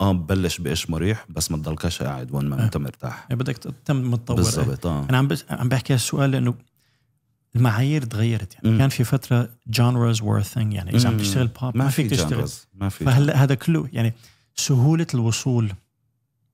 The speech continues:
Speaker 2: يعني قد ما سهلة، قد ما صارت صعبة،
Speaker 1: مم.
Speaker 2: لأنه كثرة ال-،
Speaker 1: إنه
Speaker 2: يعني صار
Speaker 1: في كتير.
Speaker 2: تقريبًا مين ما كان بيقدر يغني قبل. يعني there was a price to entry. إذا ما معك مصاري إلا تدفع حق استوديو، تدفع كذا، ما كان فيك.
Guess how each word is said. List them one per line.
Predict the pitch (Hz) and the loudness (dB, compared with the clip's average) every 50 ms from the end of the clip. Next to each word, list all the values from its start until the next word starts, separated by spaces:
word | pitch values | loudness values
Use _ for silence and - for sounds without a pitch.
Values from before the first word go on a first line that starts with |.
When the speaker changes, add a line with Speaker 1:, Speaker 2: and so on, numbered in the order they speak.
| _ _ _ _ - | _ _ _ _ -6
Speaker 2:
يعني | - 107 | -2 0
قد | 131 135 127 | 0 2 2
ما | 135 127 117 120 | 2 2 2 0
سهلة، | - - - 135 117 123 127 113 117 | -2 -2 0 2 2 2 2 2 0
قد | 131 123 | 0 0
ما | 127 127 117 | 0 0 0
صارت | 113 - - 120 117 117 - | 0 -2 -2 -2 -2 -2 -2
صعبة، | - 127 123 127 127 120 | -2 -2 0 0 0 0
Speaker 1:
مم. | 123 | 0
Speaker 2:
لأنه | 131 127 127 123 117 117 | 0 0 0 -2 -2 -2
كثرة | - 147 139 - - 135 113 - | -2 -4 -2 0 -2 -4 -2 -2
ال-، | 107 101 98 98 101 104 104 101 - _ _ _ - | -4 -4 -4 -6 -8 -8 -10 -12 -14 _ _ _ -2
Speaker 1:
إنه | 87 85 | 2 4
Speaker 2:
يعني | - 113 | 4 4
صار | - 135 127 | 4 2 2
Speaker 1:
في | - | 4
كتير. | - 156 | 4 6
Speaker 2:
تقريبًا | 156 151 165 156 | 6 6 4 2
مين | 151 160 170 | 2 2 2
ما | 170 160 | 2 2
كان | 147 - - 143 143 | 2 0 0 0 0
بيقدر | 135 139 139 120 117 117 | 0 -2 -2 -2 -4 -2
يغني | 110 117 135 135 127 - | -2 0 0 -2 -2 -2
قبل. | - 139 156 151 151 151 139 - _ _ _ _ _ _ _ _ _ | 0 0 2 2 2 0 -2 -6 _ _ _ _ _ _ _ _ _
يعني | - 95 104 107 - - - | -6 -4 -4 -6 -6 -2 0
there | 123 117 117 131 | 0 2 2 0
was | 113 | 0
a | 117 104 - - | -2 -4 -4 -4
price | 139 135 - | -4 -4 -4
to | - 123 - | -4 -4 -2
entry. | 127 120 - - 117 104 - - | -2 -2 -4 -4 -6 -8 -6 -6
إذا | - 110 113 | -4 -2 0
ما | 113 123 | 0 0
معك | 127 135 123 117 117 123 | 0 -2 -4 -4 -4 -2
مصاري | 113 110 - 131 120 120 | -2 -2 -2 -2 -2 -2
إلا | 117 107 107 | -2 -2 -4
تدفع | 110 - 113 - - 110 | -6 -8 -10 -10 -10 -10
حق | - - - - | -10 -10 -12 -12
استوديو، | - - - 131 120 117 113 | -10 -6 -4 -4 -2 -2 -4
تدفع | 117 110 107 - 123 | -6 -8 -8 -8 -8
كذا، | 113 - 131 123 143 143 | -6 -6 -6 -6 -4 -6
ما | 151 160 | -6 -6
كان | - 143 127 117 | -6 -6 -8 -8
فيك. | - - 113 - - | -6 -8 -10 -10 -12